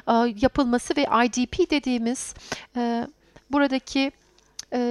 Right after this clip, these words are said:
yerinden edilmiş kişilerin, nüfusların olmaması yönünde, e, yardım, e, edebilir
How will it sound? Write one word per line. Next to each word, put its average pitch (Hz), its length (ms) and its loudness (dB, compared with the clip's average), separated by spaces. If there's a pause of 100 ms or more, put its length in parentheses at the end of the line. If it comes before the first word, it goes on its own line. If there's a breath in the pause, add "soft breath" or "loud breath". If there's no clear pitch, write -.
(120)
yerinden 277 400 2
edilmiş 277 300 -4
kişilerin, 254 680 0
nüfusların 254 520 0
olmaması 233 720 0
yönünde, 202 440 0 (320 loud breath)
e, 220 40 0
yardım, 202 580 2 (100)
e, 208 260 -4 (200)
edebilir 208 520 0